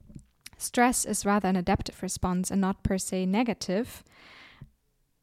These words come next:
And this response is often directed towards a stressor, which happens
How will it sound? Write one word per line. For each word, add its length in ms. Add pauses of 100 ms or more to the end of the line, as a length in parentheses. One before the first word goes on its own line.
(280)
And 260
this 200
response 580
is 160
often 360
directed 480
towards 460
a 40
stressor, 520
which 200
happens 640